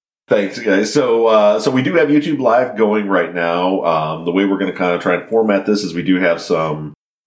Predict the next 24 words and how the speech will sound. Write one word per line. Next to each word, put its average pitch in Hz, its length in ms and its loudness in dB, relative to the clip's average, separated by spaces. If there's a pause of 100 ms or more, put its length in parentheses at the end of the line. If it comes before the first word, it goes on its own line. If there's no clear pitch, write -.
(100)
questions 82 440 -2
that 78 140 0
have 76 120 -2
been 76 200 -2
sent 87 340 -4
in 82 200 -4
prior 87 400 0
to 101 180 0
the 92 180 0
YouTube 92 160 -4
Live. 90 240 2
We'll 78 80 -8
go 82 160 -4
through 80 160 -8
those, 92 520 0
and 78 180 -6
then 78 160 -4
we'll 76 180 -6
jump 78 360 -4
into 76 320 -8
the 71 140 -10
chat 78 420 0
on 73 180 -6
YouTube 73 640 -4